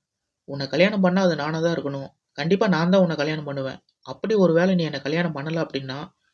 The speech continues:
நம்ம ரெண்டு பேரும் ஒண்ணா இருக்கும்போது எடுத்த போட்டோஸை எல்லாமே நான் வெளியில விட்டுருவேன். அதனால நீ முன்ன இருந்ததை விட இப்ப நீ என் கூட இன்னும் நெருக்கமா இருக்கணும்னு" சொல்லிட்டு மிரட்ட ஆரம்பிச்சிருக்காரு. மீராக்கு இவர் கூட இருக்கிற ரிலேஷன்ஷிப்ல இருந்து எப்படியாவது வெளியே வந்துடணும் அப்படிங்கிற ஒரு எண்ணம் இருக்கு.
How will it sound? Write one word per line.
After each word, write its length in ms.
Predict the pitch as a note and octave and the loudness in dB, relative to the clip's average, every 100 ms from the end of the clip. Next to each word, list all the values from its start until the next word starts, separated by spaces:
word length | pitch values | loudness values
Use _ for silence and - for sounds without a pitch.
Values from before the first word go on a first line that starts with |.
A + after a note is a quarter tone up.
| _ _ _ | _ _ _
நம்ம 180 | C3 C#3+ | -8 -2
ரெண்டு 200 | D3 E3+ | 0 2
பேரும் 240 | G3 G#3+ D#3+ | 2 0 0
ஒண்ணா 220 | E3+ G3+ | 0 0
இருக்கும்போது 380 | F3 D#3+ D#3+ D#3+ | 0 2 0 0
எடுத்த 220 | C#3 D3+ | -4 -6
போட்டோஸை 540 | D3+ E3 E3 D#3+ - D#3+ | -6 -6 -2 -4 -2 -2
எல்லாமே 360 | C#3 E3 E3 F3+ | -2 -2 0 0
நான் 140 | D3 | 2
வெளியில 280 | C#3 D#3+ C#3+ | 0 0 0
விட்டுருவேன். 460 | C3+ - C3+ C3 - - | -4 -4 -6 -6 -10 -2
அதனால 400 | D#3+ G3 G#3+ G3 | 2 4 4 2
நீ 100 | D#3+ | 0
முன்ன 300 | D3 F3+ G#3 | 0 0 2
இருந்ததை 300 | F#3+ G#3+ F#3+ | 2 4 2
விட 180 | D#3+ E3+ | 4 2
இப்ப 200 | F3 D#3+ | 2 0
நீ 100 | D#3+ D3+ | -2 -2
என் 180 | D3 | -4
கூட 120 | F#3 G3+ | -4 -2
இன்னும் 260 | F3 G#3 | 0 0
நெருக்கமா 380 | D#3+ F3 F3+ F3 | 2 2 2 0
இருக்கணும்னு" 340 | E3 D#3 D#3+ D#3 | 0 -2 -4 -6
சொல்லிட்டு 280 | C#3+ C#3+ | -6 -2
மிரட்ட 300 | F3 D3+ E3+ D3 | -2 -2 -4 -4
ஆரம்பிச்சிருக்காரு. 720 | C#3+ D3 D3 C#3 C3+ C#3 C3+ - _ _ | -6 -6 -6 -2 -2 0 -2 -4 _ _
மீராக்கு 360 | E3+ A#3 G#3+ G#3 | 2 4 4 2
இவர் 200 | F#3+ D#3+ | 2 2
கூட 160 | G3 G#3 | 0 0
இருக்கிற 240 | F#3 F3 | 0 -2
ரிலேஷன்ஷிப்ல 680 | D3+ D#3+ F#3 F#3 E3+ D#3+ D3+ | -2 0 0 0 -4 -4 -4
இருந்து 200 | D3 F3+ | -2 -2
எப்படியாவது 440 | D3+ - E3 F#3+ F3+ | -2 -2 0 2 2
வெளியே 220 | D#3 F3 | 2 0
வந்துடணும் 440 | D#3 D#3 E3 E3 D3+ | -2 0 0 0 -6
அப்படிங்கிற 340 | - D#3+ D#3 | -6 -6 -4
ஒரு 140 | C#3+ C#3 | -2 -4
எண்ணம் 300 | C#3+ D#3+ D3 | -4 -6 -6
இருக்கு. 280 | C#3+ C3+ | -8 -6